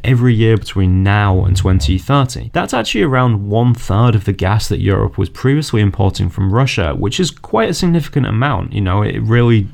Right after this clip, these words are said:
plugs some, if not ho-, all, of this hole. It's possible that the E U can reduce or eliminate its dependence on Russian gas with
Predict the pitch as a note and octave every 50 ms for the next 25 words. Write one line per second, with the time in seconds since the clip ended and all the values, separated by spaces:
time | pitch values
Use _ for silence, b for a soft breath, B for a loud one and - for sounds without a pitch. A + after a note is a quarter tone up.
0 | - - - - B2 B2+ B2 B2+ - - - - B2 B2+ C3+ B2 A#2 A2 - A2
1 | G2 - - - - - A2 A#2 A#2 - - A#2 A2+ A#2 G#2+ G2 E2+ E2 - -
2 | - - G#2+ F#2 F#2+ F2+ - - - A#2 A2 G2 - - - - - F3 - -
3 | - - - - G3+ A3 - - - B3 A3 G3+ F3 D3+ C3+ G#2+ D2+ G2 A2+ G#2+
4 | F#2+ G#2+ A2+ B2+ B2+ - B2 A2 G2+ G2 F#2+ F2+ G#2 A2 F2+ F#2+ A2 A2 - -
5 | - G#2+ G2+ F#2+ F#2+ F2+ E2+ F2+ F#2+ G2 G#2 A2 A#2+ B2+ B2 F#2 - - - C3
6 | A#2+ A#2+ C3 C3+ C#3 C3+ C3 B2+ - B2 B2 A2+ C3 B2+ - C3 C3 C3+ B2 A#2+
7 | C3 C#3+ C#3+ C#3 - - B B B B B B G#2 G2+ G#2+ A2 G#2+